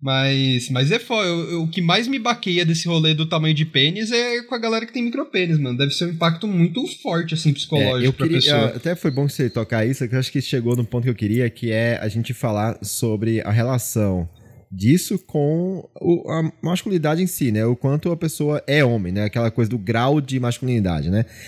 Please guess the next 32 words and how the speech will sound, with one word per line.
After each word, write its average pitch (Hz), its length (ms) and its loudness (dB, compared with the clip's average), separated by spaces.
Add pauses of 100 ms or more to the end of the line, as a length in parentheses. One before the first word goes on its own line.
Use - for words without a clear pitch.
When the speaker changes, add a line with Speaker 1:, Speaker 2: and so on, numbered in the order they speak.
(180)
Speaker 2:
Então, 127 560 0
não, 120 540 0 (360)
não 139 280 0
é 180 80 0
o 170 100 0
tamanho 131 400 0
do 131 60 -2
seu 120 100 2
pênis, 101 220 2
nem 113 120 2
pra 110 220 0
mais, 92 400 2
nem 107 120 0
pra 127 180 0
menos, 120 420 2
que 117 160 -4
vai 117 120 2
te - 100 -10
tornar 113 360 2
mais 104 600 0
ou 127 160 0
menos 113 480 0 (100)
homem, 107 320 4 (160)
né? 104 240 4 (320)
A - 60 -10
pessoa 120 220 -4
é 127 40 0
um 120 40 2
homem 123 180 2
de - 40 -8
todo 147 140 0
jeito, 127 280 -2